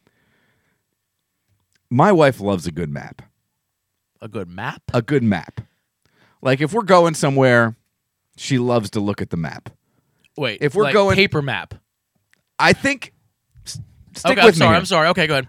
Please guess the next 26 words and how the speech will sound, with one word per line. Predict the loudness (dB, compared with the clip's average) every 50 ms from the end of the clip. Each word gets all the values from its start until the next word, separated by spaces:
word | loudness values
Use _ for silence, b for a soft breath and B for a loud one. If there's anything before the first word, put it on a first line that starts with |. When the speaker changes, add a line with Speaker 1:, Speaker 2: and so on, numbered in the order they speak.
| _ _
Speaker 1:
Even | -2 -2 0 0 -2 2
just, | 2 2 2 2 0
like, | 0 0 0
the | -4
G | -8 -6 -6 -6 -6
P | -6 -4 -2 -2 -2
S | -2 -2 -6 -6 -6
on | -6 -4
your | -4 -6
Speaker 2:
Oh, | -4
Speaker 1:
phone. | -4 -4 -4 -4
Speaker 2:
okay. | -6 -8 -8 -10 -10 -10 -12 -16 _ _ _ _ _ _ _ _ _ _ _ _ _
Speaker 1:
But | 2 2 2
if | 2 0
we're | -2 0
going | 2 2 2 2 2 2
to, |
like, | 2 0 0 0
a, | -4 -6 -6
and | -6 -4
it | 0
all | 0 2 0 0
started, | 2 2 4 4 4
I | 2
noticed | 2 0 0 0 0 -4 -6 -2 0
it. | 0 0 0